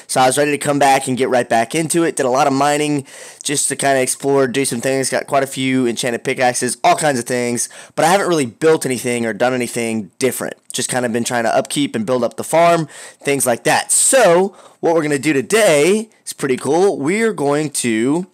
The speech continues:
create a mob farm, specifically with... Oh, that was anticlimactic. Okay, we're gonna have to close that up. Specifically with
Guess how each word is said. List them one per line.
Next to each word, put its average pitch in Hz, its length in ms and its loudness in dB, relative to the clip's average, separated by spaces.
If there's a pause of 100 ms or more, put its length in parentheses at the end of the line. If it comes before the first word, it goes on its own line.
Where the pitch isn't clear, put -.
(200)
create 127 360 -2
a 160 80 2
mob 190 400 2
farm, 92 440 -2
specifically 143 880 -2 (440)
with... 127 640 0 (180)
Oh, 98 200 -2
that 104 140 -2
was - 380 -4
anticlimactic. 98 800 -4 (680)
Okay, 104 180 -6
we're 101 140 -4
gonna 110 140 -4
have 95 180 -8
to 87 260 -4
close 110 300 -2
that 120 200 2
up. 117 240 2 (320)
Specifically 180 840 0 (840)
with 170 760 2